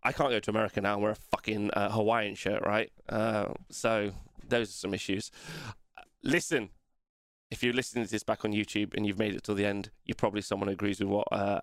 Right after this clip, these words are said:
uh, how I feel and think. So big love to you. If you listen to the podcast, stay hydrated. Uh, and as always, joined live by the Twitch audience, who are just the best gang of people you wanna hang out with in the world.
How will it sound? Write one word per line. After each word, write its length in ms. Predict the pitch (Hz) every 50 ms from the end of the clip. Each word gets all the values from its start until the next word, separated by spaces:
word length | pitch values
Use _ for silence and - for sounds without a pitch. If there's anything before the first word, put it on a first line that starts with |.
| -
uh, 260 | - - 95 92 - 95
how 160 | 101 98 104
I 60 | 101
feel 220 | - - 101 101
and 120 | 101 101 -
think. 300 | - 104 104 - - -
So 140 | - 104 98
big 200 | 92 113 101 -
love 160 | 107 98 -
to 100 | - 104
you. 180 | 104 104 101 95 - - - -
If 80 | - -
you 40 | 110
listen 200 | 104 - 107 101
to 40 |
the 60 | - -
podcast, 320 | - 101 98 - 92 -
stay 180 | - - 98 95
hydrated. 520 | 95 95 98 - 127 131 135 123 127 127 - - - - - - -
Uh, 140 | 110 110 -
and 160 | - 107 107
as 140 | 104 104 117
always, 320 | 113 107 104 101 95 -
joined 400 | - - 107 101 101 98 95 - -
live 400 | - 101 101 101 95 92 92 - -
by 100 | 101 95
the 80 | 95 92
Twitch 260 | - - - - -
audience, 360 | 101 98 92 95 90 - -
who 100 | - 101
are 60 | 95 92
just 200 | - 95 - -
the 60 | 92
best 220 | 95 92 - -
gang 240 | - 98 90 92 95
of 80 | - -
people 260 | - - - - -
you 60 | 110
wanna 160 | 104 98 98
hang 140 | - 95 98
out 120 | 98 -
with 120 | - 101 101
in 40 | 104
the 80 | 110
world. 220 | 120 156 151 -